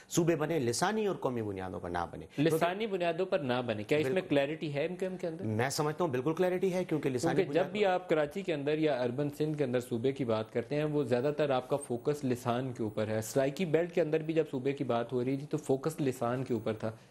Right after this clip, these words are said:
Speaker 2: यही खौफ है, यही डर है जिसकी वजह से वो सूबे बन नहीं पाते।
Speaker 1: देखें नदीम साहब,
Speaker 2: इंतजामी बुनियाद कहीं नहीं है।
Speaker 1: देखें, मेरी बात सुनिए, अल्ताफ भाई ने बार बार, बार बार ये बात कही है कि हम सूबे बनाना चाहते हैं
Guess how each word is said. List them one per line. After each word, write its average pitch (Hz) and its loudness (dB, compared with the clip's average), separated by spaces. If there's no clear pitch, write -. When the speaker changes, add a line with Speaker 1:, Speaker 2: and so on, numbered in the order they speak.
Speaker 2:
यही 160 4
खौफ 135 0
है, - -4
यही 135 0
डर 127 0
है 123 0
जिसकी 123 -6
वजह 123 2
से 127 -4
वो 123 0
सूबे 120 -4
बन 113 -2
नहीं 113 -2
पाते। 104 -10
Speaker 1:
देखें 147 2
नदीम 127 -4
साहब, 143 2
Speaker 2:
इंतजामी 170 2
बुनियाद 185 0
कहीं 190 2
नहीं 156 0
है। 110 -8
Speaker 1:
देखें, 139 0
मेरी 135 0
बात 117 0
सुनिए, 95 -8
अल्ताफ 135 0
भाई 139 -4
ने 139 -4
बार 123 2
बार, 82 -8
बार 160 4
बार 98 -6
ये 95 -8
बात 92 -6
कही 101 -2
है 120 0
कि 127 -4
हम 127 -2
सूबे 123 -2
बनाना 104 -4
चाहते 104 -4
हैं 143 -4